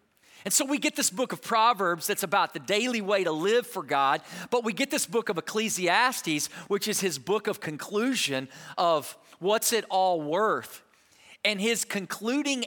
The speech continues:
answer to having the richest man on planet Earth was this, that it's all what? Meaningless. Come on, isn't that sad to think that he tries it all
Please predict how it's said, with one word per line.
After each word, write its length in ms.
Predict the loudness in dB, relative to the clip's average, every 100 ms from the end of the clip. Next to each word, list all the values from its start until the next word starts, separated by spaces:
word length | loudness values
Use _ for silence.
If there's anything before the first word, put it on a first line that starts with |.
| -2
answer 760 | 0 0 0 0 0 0 -2 -6 -10 -2
to 100 | 0
having 680 | 4 4 4 2 -2 -2 -10 -20 _ _
the 160 | -2 -2
richest 880 | 0 0 0 0 0 0 0 -2 -2
man 320 | 0 2 0
on 140 | -2
planet 420 | -2 -2 -2 0
Earth 320 | 0 0 -2 -6
was 180 | -6
this, 400 | -4 -4 -2 -4 -4
that 220 | -4 -2
it's 160 | -4 -2
all 280 | 0 0 -2
what? 400 | -2 -2 -4 -8 _ _ _ _ _
Meaningless. 880 | -8 -6 -6 -8 -12 -8 -6 -6 -10 -16 _ _ _ _ _ _ _ _ _ _ _ -12
Come 120 | -4
on, 140 | -2 -2
isn't 100 | -2
that 180 | -2
sad 720 | 0 -2 -2 -2 0 0 -2 -4
to 60 |
think 460 | -4 0 0 -2 -8 -20 -20 _ -8
that 80 |
he 80 | -4
tries 480 | 0 2 4 4 4
it 100 | 4
all 480 | 4 6 6 4